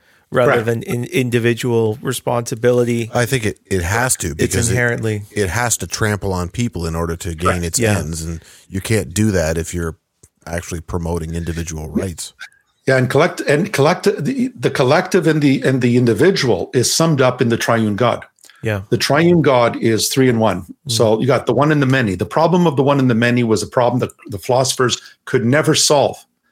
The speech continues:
Speaker 2: until Augustine came along and said, "The Trinity solves that problem."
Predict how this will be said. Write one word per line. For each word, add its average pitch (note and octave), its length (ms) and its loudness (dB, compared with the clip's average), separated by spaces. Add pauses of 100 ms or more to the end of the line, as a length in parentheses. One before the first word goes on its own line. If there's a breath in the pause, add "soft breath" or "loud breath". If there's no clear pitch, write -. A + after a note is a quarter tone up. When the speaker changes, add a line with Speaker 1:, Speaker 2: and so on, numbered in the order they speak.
(540)
Speaker 2:
until C#3 300 4
Augustine C#3+ 400 2
came A#2+ 220 2
along A2+ 280 2
and G#2+ 140 0
said, A2 400 0
"The B2 80 2
Trinity C#3 460 0
solves A2 340 0
that F#2+ 180 -2
problem." G#2+ 380 -2